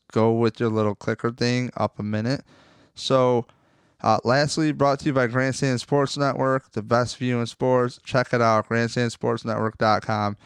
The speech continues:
Uh, awesome radio all day long, sports radio, great podcast, and you got the Locked On franchise. Check out Locked On Bills,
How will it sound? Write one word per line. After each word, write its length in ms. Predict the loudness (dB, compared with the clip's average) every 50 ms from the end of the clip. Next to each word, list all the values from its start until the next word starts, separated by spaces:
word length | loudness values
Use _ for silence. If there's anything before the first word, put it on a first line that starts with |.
| -20 -20 -20 _ _ -4
Uh, 300 | 0 2 2 2 2 0 -4 _ _ _ _ _ _ 0
awesome 540 | 2 2 2 2 0 0 -2 -2 -2 0 0
radio 580 | 0 0 0 0 0 0 0 0 0 0 -2 -4 -4 -2
all 360 | 0 2 4 4 4 2 0
day 360 | 0 0 -2 0 0 -2 -2
long, 460 | -2 0 2 2 4 4 4 2 0
sports 440 | -2 -4 -2 0 0 0 0 -2 -2
radio, 420 | -2 0 0 0 0 0 0 -2 -2 -4
great 360 | -4 -2 0 0 0 -2 -2
podcast, 760 | 0 2 2 2 2 0 -2 -2 0 2 2 0 0 -4 -10 -12 _ -20 -20 -20 _ _ -10
and 480 | -6 -4 -2 0 0 0 -2 -2 -4 -10 _ _
you 140 | -6 -4 -2
got 200 | 0 0 -2 0
the 80 | 0 0
Locked 320 | 0 0 0 0 -2 -2 -2
On 160 | -2 -2 -2
franchise. 720 | -4 -4 -4 -4 -4 -6 -6 -4 -4 -4 -4 -8 -10 -14 _ _ -20 -20 _ _
Check 220 | -4 -2 0 2 4
out 180 | 4 4 4
Locked 280 | 4 4 2 2 2 0
On 180 | 0 0 2
Bills, 340 | 2 2 2 2 0 -2 -4